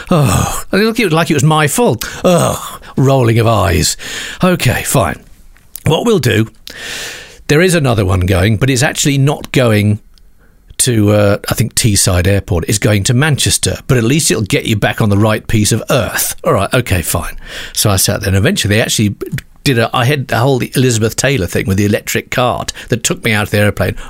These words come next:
and popped me on the airplane. Now, it was a rather tired old aircraft, and one of those ones, y-, I don't think they do it anymore, where,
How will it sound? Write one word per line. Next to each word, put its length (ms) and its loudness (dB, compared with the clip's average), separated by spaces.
and 160 0
popped 260 -4
me 120 0
on 140 0
the 80 2
airplane. 400 0
Now, 220 0
it 160 -2
was 100 2
a 60 2
rather 200 0
tired 420 0
old 160 4
aircraft, 560 0
and 180 2
one 100 2
of 60 0
those 280 0
ones, 280 2
y-, 340 -6
I 80 -2
don't 140 0
think 120 -2
they 80 0
do 140 2
it 120 0
anymore, 340 0
where, 260 2